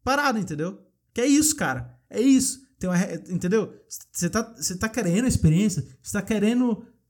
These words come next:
se sentir o Han Solo ali, mas não, cara, a... a... a... vai, vai ser, vai, você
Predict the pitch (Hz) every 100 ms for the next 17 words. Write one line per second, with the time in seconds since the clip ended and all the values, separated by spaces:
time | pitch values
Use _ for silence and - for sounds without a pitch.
0 | _ _ _ - - 190 - 196 160 -
1 | 170 160 180 220 247 220 226 - 139 127
2 | - _ _ _ - - - - - -
3 | 143 175 180 160 185 214 208 - 208 -
4 | 156 165 - 156 160